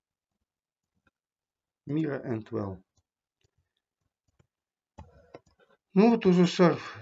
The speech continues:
намечен. Теперь его просто нужно пролепить. Вот эти детали и даже,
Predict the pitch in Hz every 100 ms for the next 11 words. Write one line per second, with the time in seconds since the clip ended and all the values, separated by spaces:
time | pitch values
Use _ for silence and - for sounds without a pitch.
0 | - 143 151 190 226 - 226 202 190 156
1 | 190 196 180 165 160 180 180 156 143 156
2 | 147 143 139 139 139 131 123 - - _
3 | _ _ _ _ _ _ _ _ _ _
4 | _ _ 135 110 123 123 117 110 135 202
5 | 190 151 113 117 143 135 127 117